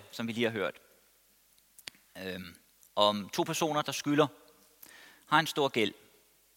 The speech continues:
Den ene skylder ti gange så meget som den anden. Fem hundrede denarer og halvtreds denarer. Den ene skylder langt over en årsløn, den anden skylder cirka to månedslønne. Og, øh, de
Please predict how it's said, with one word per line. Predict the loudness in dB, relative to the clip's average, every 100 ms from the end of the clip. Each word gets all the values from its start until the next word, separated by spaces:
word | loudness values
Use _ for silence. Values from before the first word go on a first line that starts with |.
| _ _ _ -20 -20 -20 -6
Den | 2
ene | 2 2
skylder | -2 -2 -2
ti | -2 0
gange | 2 2
så | 0
meget | 0 0 0
som | -6
den | -12 -12
anden. | -12 -16 -20 _ -20 _ -20 -6
Fem | -4 -2
hundrede | -2 -2
denarer | 0 4 4 4
og | 0
halvtreds | -6 -4 -4 -6
denarer. | -8 -6 -4 -4 -6
Den | -2
ene | 0 0
skylder | 0 4
langt | 10 10 10
over | 2
en | 2
årsløn, | 2 2 2 0 -2 -16 -20 -20 -20 -20 -20 _ -2
den | 2
anden | 4 2 -2
skylder | -4 -4 -4
cirka | -2 -4 -6
to | -8 -10 -12 -20 -12
månedslønne. | -10 -8 -10 -10 -12 -14 -18 _ _ _ _ -10 -10 -4
Og, | -2 0 4
øh, | 2 2
de | -4